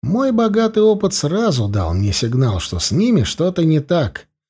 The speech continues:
С девяти до шестнадцати лет я вначале был при армии, а потом, когда источник активировался,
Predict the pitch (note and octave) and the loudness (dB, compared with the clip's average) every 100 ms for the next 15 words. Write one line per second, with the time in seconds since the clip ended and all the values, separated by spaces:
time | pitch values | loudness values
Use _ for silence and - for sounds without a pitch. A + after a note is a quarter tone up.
0 | _ _ _ _ G2+ G2 A#2 D#3+ E3 D3 | _ _ _ _ -4 -2 2 2 2 0
1 | A3 F#3+ D3 C#3 - E3+ F#3+ - B2+ A#2+ | 0 2 2 0 0 2 2 0 -2 0
2 | C3 G3+ F3 A2 D#3 F#3+ F3+ D#3 - G3+ | 2 2 0 0 0 2 2 2 0 2
3 | F3+ C#3+ G3 G3 F3 G#3 G#3 D#3 A2 F2+ | 2 2 0 2 0 2 4 4 2 0
4 | E2 F2 F2 - F#3 D#3+ - F#2 F#2+ A#2+ | -2 -4 -4 0 2 2 0 -4 -2 -2
5 | A2+ - E3 - B2 A2+ - A2 D3+ A3+ | -2 0 -2 0 -2 -4 -4 -2 0 2
6 | F#3 G2+ E2+ - C#2+ | 2 0 -2 -4 -8